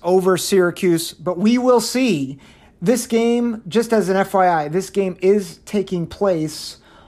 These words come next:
on Thursday, December twenty-ninth, one P M on E S P N. Again, the, the line last time I checked is an eight point, uh, eight point line, Minnesota, the favorite. But that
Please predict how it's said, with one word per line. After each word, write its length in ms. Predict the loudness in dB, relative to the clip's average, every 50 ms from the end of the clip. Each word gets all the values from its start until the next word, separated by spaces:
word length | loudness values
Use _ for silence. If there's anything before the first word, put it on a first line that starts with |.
| -20 _ _ _ -2
on 400 | 0 2 2 4 2 2 0 -2 -6 -10
Thursday, 640 | -18 -8 -4 0 2 2 2 2 2 2 2 2 0
December 300 | 0 -2 -4 -4 -4 -4
twenty-ninth, 520 | -4 -4 -4 -2 -2 -2 -2 -4 -6 -8 -16 _ -20 _ _ _
one 300 | -6 -2 0 2 2 0
P 200 | 0 0 2 2 4
M 260 | 4 2 0 -2 -4 -4
on 180 | -2 -2 -2 -2
E 140 | -2 -2 -2
S 120 | -4 -4
P 200 | -6 -6 -6 -4
N. 220 | -4 -4 -6 -6 -8
Again, 340 | -8 -6 -4 -4 -4 -4
the, 240 | -4 -6 -8 -10 -12 -18 -20 -20 -20 -20 _ _ _ _ -4
the 140 | 0 2 2
line 400 | 4 4 4 4 2 2 2 2
last 260 | 2 2 0 0 -2
time 140 | -2 -2 0
I 80 | -2 -2
checked 340 | -2 -2 -2 -2 -2 -4 -6 -6
is 120 | -6 -4
an 160 | -6 -8 -10 -6 0 0
eight 260 | 0 0 0 -6 -8
point, 460 | -4 -2 0 0 0 -2 -4 -10 -16 _ _ _ _ -20 -20 _ _ _ _ -2
uh, 260 | -2 0 -2 -2 -6 -12 -20 -20 -20 _ _ _ _ _ 0
eight 220 | 2 2 2 0
point 480 | 0 0 0 0 0 -2 -4 -8 _ -4
line, 560 | 0 0 0 2 0 0 -2 -4 -4 -6 -8 -12 _ -6
Minnesota, 840 | -4 -2 0 0 -2 -2 0 2 4 4 4 4 4 2 0 -2 -6
the 80 | -10
favorite. 720 | -8 -4 -2 0 0 0 0 0 0 -2 -2 -4 -8 -18 -20 _ -20 -20 -20 -20 -20 -20 -20 -20 _ _ _ _ _ _ _ _ _ _ -6
But 180 | -2 -2 0 2
that 360 | 4 2 2 2 -2 -8 _